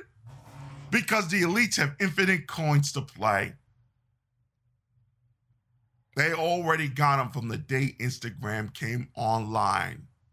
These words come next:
They already got 'em. They already got 'em. It's too late. Myron Gaines had told people that, "Folks,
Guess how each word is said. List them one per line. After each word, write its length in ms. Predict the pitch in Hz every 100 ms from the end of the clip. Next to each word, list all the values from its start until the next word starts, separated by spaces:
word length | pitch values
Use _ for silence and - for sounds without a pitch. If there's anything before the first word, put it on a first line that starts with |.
| _ _ _ _ _ - _ _ _ _ -
They 160 | 123
already 480 | 139 131 120 120 190
got 400 | - 104 90 101
'em. 200 | 87 - _ _ _ _ _ _ _ _ _ _ _ _ _ _ _ _ _ _ -
They 180 | 135
already 680 | 143 156 175 185 160 147 131
got 460 | 113 143 135 143 123
'em. 220 | 120 - _ _ _ _
It's 300 | 98 - -
too 240 | - - 151
late. 500 | 139 156 131 - - _ _ _ _ _ _ _ _ _ _ _ _ _ _ _ _ _ _ _ -
Myron 560 | 135 185 196 196 165
Gaines 640 | 143 170 185 202 185 147 -
had 480 | 113 151 156 143
told 600 | - 196 202 202 196 170 151
people 380 | 151 143 127 120
that, 360 | 123 120 -
"Folks, 380 | 196 196 160